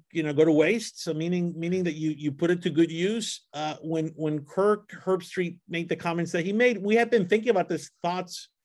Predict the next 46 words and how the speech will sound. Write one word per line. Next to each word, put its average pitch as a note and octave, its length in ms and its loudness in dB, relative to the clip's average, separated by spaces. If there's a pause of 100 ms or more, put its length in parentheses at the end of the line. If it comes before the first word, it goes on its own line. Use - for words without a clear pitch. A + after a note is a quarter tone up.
(460)
about D#3 260 2
this, G3+ 340 4
you F#3 120 0
know, D#3+ 180 -4
for, E3+ 320 -4
for E3 160 0
a D#3 80 2
couple F3 240 2
of D#3 80 0
years E3 340 4
and C#3 140 -6
certainly E3 400 -2
for, C#3+ 240 -6
for C3+ 120 -8
several D#3 380 2
months. F#3+ 320 2
And, D3+ 240 -2
and D3+ 180 -4
the C#3 100 0
pace G3 500 -2
of D3+ 160 -2
the C#3 260 0 (480)
activity F#3+ 520 4
and D3+ 140 0
conversations E3 720 -2
around C#3 200 -2
the B2+ 80 -4
key D#3 240 -8
leadership E3 560 0 (580)
about C3+ 380 0 (100)
the C3 240 -4
need D#3 280 -2
to D#3 160 0
invest C#3 460 0
in D#3 80 -2
athletics D3 560 -2
was C3 160 -2
accelerating, F3+ 840 0 (460)
but D#3 140 4
we, E3+ 320 2
we F3+ 160 0
got F#3 200 2
to F3+ 120 -2
that C#3+ 200 0
tipping C#3 380 -4
point B2 320 -8